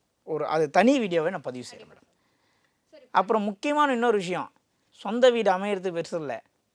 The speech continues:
அந்த வீட்ல நீங்க நல்லா வாழணும், நல்லா இருக்கணும்னா வீடு கிரகப்பிரவேசத்துக்கு யாரையும் கூப்பிடாது. நம்ம நான் உண்மையை சொல்றேன், எங்க வீடு கட்டி சென்னையில நான் வித்த, நான் ஒரு விஷயம் சொல்றேன்னு வச்சுக்கோங்களேன், நான் அனுபவிக்காத விஷயத்த நான் பேசவே மாட்டேன்,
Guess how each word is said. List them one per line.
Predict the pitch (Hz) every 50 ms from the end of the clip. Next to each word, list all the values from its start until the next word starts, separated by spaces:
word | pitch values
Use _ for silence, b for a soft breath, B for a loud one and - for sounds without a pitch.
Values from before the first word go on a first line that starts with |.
| _ _
அந்த | - 147 160 156 165
வீட்ல | 175 202 - - - 196
நீங்க | 180 175 170 156
நல்லா | 156 151 143 156 196 196 202 175
வாழணும், | 156 165 170 170 175 165 180 180 160
நல்லா | 143 147 165 180 175
இருக்கணும்னா | 156 156 156 143 135 127 131 143 165 175 - _ _ _ _ _ _ _ _ _ _ _ -
வீடு | 139 165 208 226 214 220 196
கிரகப்பிரவேசத்துக்கு | 165 156 151 170 170 175 160 139 - 160 143 214 214 185 147
யாரையும் | 135 143 156 160
கூப்பிடாது. | - - 151 151 135 113 92 92 _ _ _ _ _ _ _ _ _ -
நம்ம | 208 220 226
நான் | 196 147
உண்மையை | 135 143 185 226 262 262 214
சொல்றேன், | 175 185 156 139 135
எங்க | 131 135 170 143 185 170
வீடு | 165 220 247 214
கட்டி | 175 - 156 147 165 208 185 147 123 120 143 170 180 - - _ _ _ _ _ _ _ _
சென்னையில | - - 160 165 185 202 185 156 127 104 101 113 127 139 131 - _ _ -
நான் | 170 160 165 170
வித்த, | 202 185 - - 262 -
நான் | - - 175 180
ஒரு | 190 190 190 196
விஷயம் | 185 - 302 285 -
சொல்றேன்னு | - 196 202 214 220 196
வச்சுக்கோங்களேன், | 151 - 165 147 123 110 117 127 127 107 98 _ _ _ _ _ _ _ _
நான் | - 151 147 160 214
அனுபவிக்காத | 254 262 262 247 202 208 196 190 190
விஷயத்த | 175 160 - 165 175 175
நான் | 165 139
பேசவே | - 160 170 147 - - 196 196 202
மாட்டேன், | 185 175 160 160 185 196 208 -